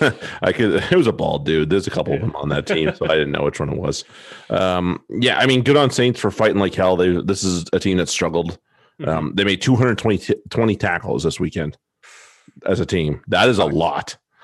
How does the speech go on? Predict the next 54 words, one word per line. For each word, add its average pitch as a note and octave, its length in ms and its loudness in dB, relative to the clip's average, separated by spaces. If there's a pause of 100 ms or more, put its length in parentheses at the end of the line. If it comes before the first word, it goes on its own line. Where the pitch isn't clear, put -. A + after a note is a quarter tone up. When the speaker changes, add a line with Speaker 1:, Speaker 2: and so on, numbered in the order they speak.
(200)
Speaker 1:
That A2 160 2
is A#2+ 80 4
a A#2 80 6
lot F#2+ 600 4
of F2 220 -2
sore F#2 260 2
bodies D2+ 440 -2
right D#2 100 0
Speaker 2:
Oh, C3+ 80 -4
Speaker 1:
there. D2+ 240 0 (380)
And A2 140 2
Speaker 2:
it - 20 4
Speaker 1:
that's A2+ 180 2
what D3+ 60 4
Speaker 2:
certainly C3 60 4
Speaker 1:
you C#3 40 6
have C#3 120 4
to C3 60 0
Speaker 2:
is. A#2 40 -4
Speaker 1:
do. B2+ 260 6
That's - 180 2
what D3+ 120 2
you C#3 80 2
have D3 80 2
to B2+ 100 -4
do B2+ 240 2
against G2+ 300 0
L-, - 200 -4
Exeter F2 320 0
more E2+ 220 2
often D#2+ 300 -2
than D2 100 -2
not. D2+ 300 -4 (320)
Speaker 2:
Yeah. G2+ 220 -14 (120)
Speaker 1:
You F2 80 -8
know, E2+ 100 0
you F#2 160 2
have F#2+ 200 0
to G2+ 100 0
defend F2+ 400 0
like E2 160 0
hell D#2 440 -2
to - 40 -20 (380)
Speaker 2:
Right. G#2 180 -8
Speaker 1:
keep F2+ 160 -14
these E2 160 -4
guys D#2 260 -2
out. - 280 -2 (400)
Speaker 2:
And C#3 100 -6
they, D3 80 -4
they D#3 160 -4
played D#3+ 380 -4 (160)
better C#3 380 -2 (180)
Exeter B2 440 -6